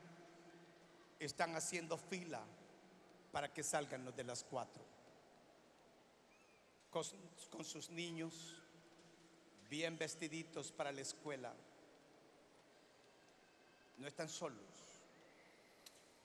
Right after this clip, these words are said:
"Mis niños", dice, muchachos de catorce y quince años que deberían estar aquí clamando, enterrando la cabeza con sus padres por la situación.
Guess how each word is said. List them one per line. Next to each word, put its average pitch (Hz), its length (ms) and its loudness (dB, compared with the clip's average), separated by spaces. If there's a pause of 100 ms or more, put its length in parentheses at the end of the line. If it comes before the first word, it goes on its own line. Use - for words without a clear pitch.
(1600)
"Mis 214 200 0
niños", 220 580 0
dice, 143 280 -6 (1200)
muchachos 156 520 4
de 151 140 2
catorce 156 680 4
y - 20 -6 (120)
quince 160 400 2
años 147 600 -2 (1600)
que 180 80 4
deberían 156 420 6
estar 156 280 8
aquí 160 200 4 (180)
clamando, 160 600 8
enterrando 156 640 12
la 147 160 12
cabeza 156 540 12
con 151 120 12
sus - 240 12
padres 165 500 12
por 156 180 10
la 139 100 10
situación. 170 640 6